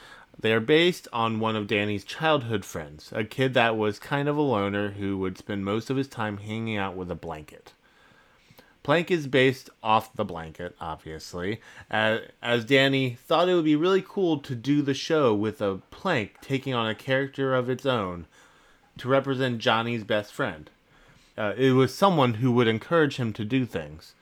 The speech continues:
Um, he didn't want Plank to have a voice, although there were people that encouraged that, but, uh,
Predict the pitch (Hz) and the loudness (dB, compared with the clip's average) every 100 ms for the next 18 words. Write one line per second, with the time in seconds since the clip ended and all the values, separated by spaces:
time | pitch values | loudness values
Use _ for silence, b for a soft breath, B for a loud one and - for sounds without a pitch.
0 | b b b b b b - 113 107 117 | b b b b b b -4 0 0 -2
1 | 113 127 143 156 180 156 156 147 - - | -10 -2 2 2 2 2 0 0 -10 -20
2 | _ - 143 139 - 135 120 110 104 - | _ -2 0 0 -4 -8 -4 -6 -8 0
3 | 120 113 110 107 - - b b b b | 4 4 2 -4 -14 -20 b b b b
4 | b _ 110 98 110 123 151 131 117 110 | b _ 0 4 6 6 6 4 6 6
5 | 107 104 101 98 110 101 95 90 90 - | 4 4 2 0 -4 -4 -4 -4 -6 -8
6 | _ 104 101 104 90 87 90 98 92 127 | _ -10 -8 -4 -2 -2 -4 -2 2 2
7 | - - 110 104 101 101 98 98 | 0 2 4 4 2 2 4 2